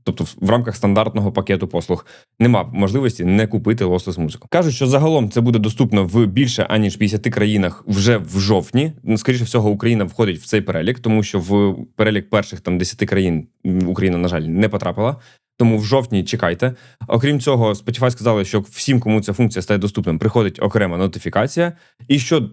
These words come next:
дуже, якщо чесно, тупо, на-, як на мене, але то треба буде вмикати в налаштуваннях lossless музику. Тобто треба буде йти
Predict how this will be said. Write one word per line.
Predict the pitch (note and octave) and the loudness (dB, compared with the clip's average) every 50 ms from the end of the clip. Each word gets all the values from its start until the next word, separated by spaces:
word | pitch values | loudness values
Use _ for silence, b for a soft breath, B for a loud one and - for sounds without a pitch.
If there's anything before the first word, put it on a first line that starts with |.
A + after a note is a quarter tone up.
| - - | -4 -2
дуже, | A#2 G#2 A#2 D3+ D#3 C#3 A#2+ G#2 - - - - | 0 2 4 4 4 4 4 2 0 -4 -4 -2
якщо | A2+ G2+ G#2+ G#2+ | -2 -2 -2 -2
чесно, | - B2 A#2 A#2 - F#2 - - - _ _ - | -2 0 -2 0 -2 -6 -6 -6 -16 _ _ 2
тупо, | G3+ G#3+ G3+ G#3 A2+ G#2 | 2 2 2 0 0 0
на-, | G#2 G#2 G2 - | 0 0 0 0
як | - G2+ - | 0 -2 0
на | A#2 | 0
мене, | G#2+ G#2 G2+ G2 F#2+ - - | 0 2 2 0 0 -2 -2
але | - G2+ A2 | -2 -2 -2
то | G#2+ G2+ B2+ B2 | 0 0 0 0
треба | A2+ - C#3+ D#3+ C3 A#2 | 0 0 -2 0 0 0
буде | A2+ A#2+ B2 A2+ G2+ | 0 2 2 0 0
вмикати | E2+ D#2+ F2 G#2+ B2 B2+ A#2+ C3 G#2+ F#2 - E2 | -2 0 2 2 2 4 4 0 0 0 -2 -6
в | E2+ | -2
налаштуваннях | F#2 F#2 F#2 F#2 F2 - - B2 D3 F3 F3+ D#3 C#3+ C3+ B2 - b b b b b _ _ _ - | 0 0 0 0 -2 -2 -2 0 2 2 0 2 0 -2 -2 -4 b b b b b _ _ _ 0
lossless | G#2 A#2 C3 C#3 B2 - A#2+ A#2 A#2 - - G#2 | 4 4 4 4 2 0 -2 -2 -2 -2 0 2
музику. | G#2 G#2 F2+ F#2 - - | 2 2 2 0 -2 -2
Тобто | G2 F#2+ - G2 | -4 -2 -2 0
треба | A#2+ A#2+ A2 | 0 0 2
буде | G2+ G2+ F#2+ G2 | 2 2 0 0
йти | F#2+ - G3+ G#3+ G#3 G3 | 0 2 2 2 2 0